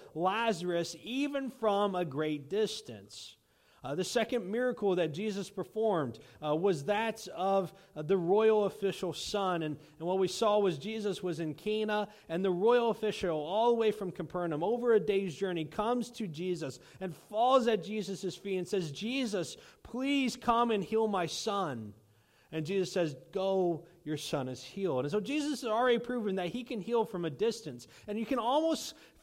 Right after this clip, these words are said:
feel Mary and Martha just begging Jesus, "Please heal Lazarus. You can do it from right there. You can come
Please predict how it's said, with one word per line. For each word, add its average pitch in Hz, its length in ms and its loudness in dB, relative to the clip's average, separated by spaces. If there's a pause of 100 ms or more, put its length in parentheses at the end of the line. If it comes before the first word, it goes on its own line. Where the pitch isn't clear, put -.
(160)
feel 277 340 4
Mary 240 380 2
and 226 100 0
Martha 208 420 4
just 180 300 -8
begging 262 460 -2
Jesus, 190 340 0
"Please 262 480 -6
heal 220 420 2
Lazarus. 175 720 -2
You 202 80 -8
can 233 180 -6
do 247 200 -4
it 226 60 -6
from 180 160 -6
right 156 240 -2
there. 247 340 -2 (220)
You 196 120 -2
can 196 200 0
come 247 480 0